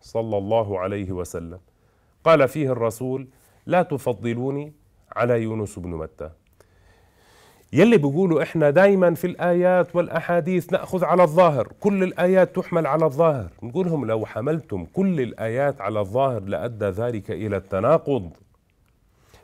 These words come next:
بعدين، أم، نقول يعني: "أليس هو معلوم أن أفضل المخلوقين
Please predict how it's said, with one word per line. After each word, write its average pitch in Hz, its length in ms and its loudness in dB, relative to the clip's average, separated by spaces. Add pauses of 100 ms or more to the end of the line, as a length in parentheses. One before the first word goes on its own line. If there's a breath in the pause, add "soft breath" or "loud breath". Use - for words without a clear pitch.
بعدين، 156 480 0 (360)
أم، 101 360 -4
نقول 120 520 0
يعني: - 360 -8
"أليس 165 280 2
هو 135 240 2
معلوم 107 600 -2
أن 117 160 -6
أفضل 127 440 -2
المخلوقين 101 960 -6